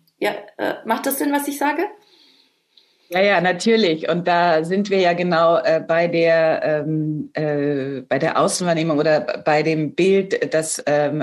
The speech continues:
Speaker 2: von Frauen eben oder von Müttern besser gesagt existiert, dass sie eben doch eigentlich, äh, der Mann, äh, beteiligt sich, aber die, äh, Hauptverantwortung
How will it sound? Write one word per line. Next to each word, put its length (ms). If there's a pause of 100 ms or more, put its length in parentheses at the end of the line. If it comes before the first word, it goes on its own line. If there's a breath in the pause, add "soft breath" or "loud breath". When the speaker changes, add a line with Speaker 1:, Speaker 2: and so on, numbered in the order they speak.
Speaker 2:
von 220
Frauen 480
eben 440
oder 200
von 180
Müttern 320
besser 260
gesagt 540
existiert, 800
dass 140
sie 160
eben 240
doch 300 (480 loud breath)
eigentlich, 680
äh, 100
der 140
Mann, 340
äh, 300
beteiligt 600
sich, 300
aber 240
die, 480
äh, 240
Hauptverantwortung 920